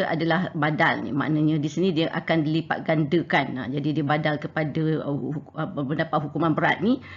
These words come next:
ah, akan dilipat gandakan, ya. So, maknanya dan orang yang tidak menyegu-, menyekutukan Allah dengan sembahan lain dan tidak membunuh jiwa yang diharamkan Allah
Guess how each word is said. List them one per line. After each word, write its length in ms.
ah, 320
akan 160
dilipat 320
gandakan, 480
ya. 120
So, 80
maknanya 560
dan 160
orang 400
yang 160
tidak 240
menyegu-, 400
menyekutukan 800
Allah 320
dengan 160
sembahan 400
lain 400
dan 160
tidak 240
membunuh 480
jiwa 320
yang 160
diharamkan 560
Allah 320